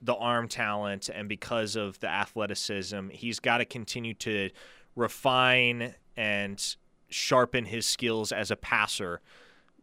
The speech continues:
if he wants to get to Van Buren's level in that capacity. But long term, I think Hawkins has a higher ceiling than M V B.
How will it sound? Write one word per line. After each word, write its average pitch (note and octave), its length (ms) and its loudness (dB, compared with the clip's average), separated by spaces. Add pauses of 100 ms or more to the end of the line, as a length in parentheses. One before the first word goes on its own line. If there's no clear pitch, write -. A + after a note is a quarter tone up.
if A#2 160 -6
he A#2+ 80 -2
wants A2+ 300 0
to B2+ 60 -2
get G#2+ 160 -4
to A2 80 -4
Van G#2+ 260 0
Buren's G#2 300 -4
level G#2+ 240 -2
in G#2+ 220 -6
that A#2+ 220 2
capacity. D3+ 640 0
But A2+ 380 4 (460)
long D#3+ 440 8
term, D#3 400 4
I B2 200 0
think B2+ 220 -4
Hawkins B2 640 2
has A2+ 200 2
a G#2+ 60 2
higher A2 280 0
ceiling G2+ 480 -4
than F#2+ 240 -4
M G2+ 260 -8
V G2 180 -4
B. E2+ 280 -8